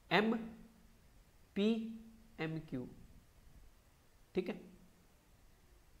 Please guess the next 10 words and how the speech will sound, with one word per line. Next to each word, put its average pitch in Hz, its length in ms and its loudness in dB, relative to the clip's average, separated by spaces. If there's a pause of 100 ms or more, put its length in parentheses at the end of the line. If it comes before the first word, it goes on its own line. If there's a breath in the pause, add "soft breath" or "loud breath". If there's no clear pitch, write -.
(140)
Plus 185 340 0 (540)
आगे 170 220 8
देखिएगा, 180 420 2 (580)
मज़ा 131 240 2
आएगा, 117 260 0 (720)
Concept 170 640 0
समझ 151 260 0
में 135 120 0
आ 127 60 0
जाएगा। 120 240 0